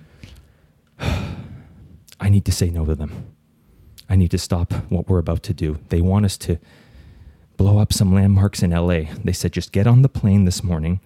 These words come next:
get to L A, all of, all twenty of you." Ah, shit, I wasn't supposed to say it's twenty of us. Um, all of us need to get to L A right now. So I'm, I'm in the airport, but I,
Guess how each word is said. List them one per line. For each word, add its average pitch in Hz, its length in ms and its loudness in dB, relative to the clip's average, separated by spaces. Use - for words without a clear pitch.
get 92 200 -4
to 127 100 0
L 107 180 0
A, 87 140 -2
all 92 240 -2
of, 104 160 -4
all 98 120 -4
twenty 127 380 2
of 78 100 0
you." 82 220 -2
Ah, 110 100 -6
shit, - 400 -14
I - 80 -12
wasn't - 260 -6
supposed - 220 -16
to - 60 -20
say - 180 -10
it's - 120 -18
twenty 87 260 -8
of - 80 -18
us. 98 60 -16
Um, 131 240 4
all 113 220 -2
of 87 80 -4
us 92 320 -4
need 104 180 2
to - 60 -2
get 98 180 -2
to - 140 -4
L 90 120 2
A 85 180 -4
right 95 100 -2
now. 90 180 -6
So 78 220 -6
I'm, 80 200 -8
I'm 98 180 -10
in 107 160 2
the 98 100 0
airport, 95 340 -4
but - 100 -16
I, 98 60 -12